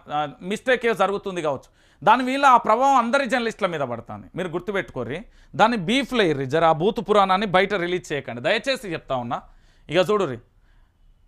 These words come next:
ఏంది రేవంత్ రెడ్డికి అలాంటి తండ్రి ఉన్నాడా? అలా తండ్రి మీద కేసు పెడతారా? తండ్రి దైవం అనే విషయాన్ని మర్చిపోయిండా? పో, ఏ కాలం దగ్గరికి వచ్చింది? రంజిత్ అన్న డెబ్బై ఏళ్ళ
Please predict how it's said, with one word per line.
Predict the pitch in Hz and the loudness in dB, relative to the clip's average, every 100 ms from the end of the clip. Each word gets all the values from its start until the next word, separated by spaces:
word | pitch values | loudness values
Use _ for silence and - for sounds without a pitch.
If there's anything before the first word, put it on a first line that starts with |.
| _ _ _ _ _ _ - | _ _ _ _ _ _ -8
ఏంది | 185 214 | -4 0
రేవంత్ | 196 220 240 226 | 2 2 2 2
రెడ్డికి | 226 220 | 0 4
అలాంటి | 202 214 214 214 | 6 6 2 0
తండ్రి | 190 190 208 | 0 2 0
ఉన్నాడా? | 196 190 208 | 0 2 4
అలా | 202 | 4
తండ్రి | 202 190 214 | 2 0 0
మీద | 214 214 180 156 | -2 0 0 -2
కేసు | - 208 202 | 0 0 0
పెడతారా? | 190 185 190 | -4 0 0
తండ్రి | 214 185 196 202 | 2 0 -2 2
దైవం | 190 202 214 | 2 2 0
అనే | 202 196 | -2 -2
విషయాన్ని | 180 208 202 | -2 -4 -2
మర్చిపోయిండా? | 180 160 - 185 165 175 - _ _ _ _ _ _ _ _ - | -2 -2 -4 -4 4 2 2 _ _ _ _ _ _ _ _ -2
పో, | 175 | 0
ఏ | 185 | 0
కాలం | 202 214 220 | 2 0 2
దగ్గరికి | 214 180 190 208 | 0 0 -2 -4
వచ్చింది? | 180 180 127 127 _ _ _ _ - | -6 -8 -8 -12 _ _ _ _ -4
రంజిత్ | 160 190 220 | -2 0 -2
అన్న | 220 220 | 0 0
డెబ్బై | 196 190 214 | -2 0 0
ఏళ్ళ | 202 190 196 202 180 | 0 -2 0 2 4